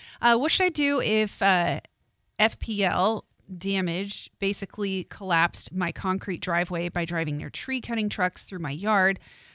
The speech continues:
Also ripped my A T and T cable from the pole, but A T and T fixed that and billed them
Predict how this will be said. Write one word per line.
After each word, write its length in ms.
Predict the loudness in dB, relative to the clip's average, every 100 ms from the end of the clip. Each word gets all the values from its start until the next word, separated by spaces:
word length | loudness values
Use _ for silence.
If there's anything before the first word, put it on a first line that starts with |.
| _ _ _
Also 360 | 0 0 0 0
ripped 360 | -2 -4 -6
my 200 | -2 -2
A 160 | -2 -6
T 180 | -4 -6
and 80 |
T 180 | -2 -2
cable 300 | -2 -2 -2
from 160 | -2 -4
the 80 | -4
pole, 460 | -4 -2 -2 -4
but 140 | -6 -6
A 120 | -6
T 160 | -4 -6
and 80 |
T 120 | -6 -6
fixed 340 | -4 -6 -2
that 240 | 2 2
and 200 | 0 -4 -2
billed 320 | 0 0 -2
them 380 | -2 0 0